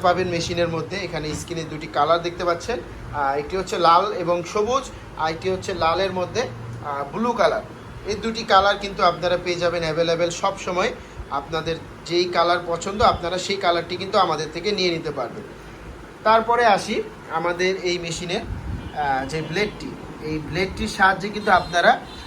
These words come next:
আঠারো বিশ হাজার মুরগির ঠোঁট কাটতে পারবেন। পরবর্তীতে ব্লেড চেঞ্জ করে নিতে হবে এবং এক্সট্রা ব্লেড কিন্তু আপনারা আমাদের কাছেই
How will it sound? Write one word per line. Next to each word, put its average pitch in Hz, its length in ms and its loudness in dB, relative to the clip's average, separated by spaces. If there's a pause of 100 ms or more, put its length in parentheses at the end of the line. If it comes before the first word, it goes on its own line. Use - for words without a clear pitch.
(120)
আঠারো 185 320 2
বিশ 196 240 -2
হাজার 190 240 0
মুরগির 185 360 -2
ঠোঁট 185 220 -6
কাটতে 165 320 4
পারবেন। 175 360 0
পরবর্তীতে 185 500 0
ব্লেড 175 380 0
চেঞ্জ 202 280 -2
করে 196 160 -2
নিতে 190 200 -4
হবে 185 260 4 (380)
এবং 190 200 2
এক্সট্রা 185 340 4
ব্লেড 202 320 2
কিন্তু 214 200 2
আপনারা 185 340 4
আমাদের 175 340 4
কাছেই 190 280 -2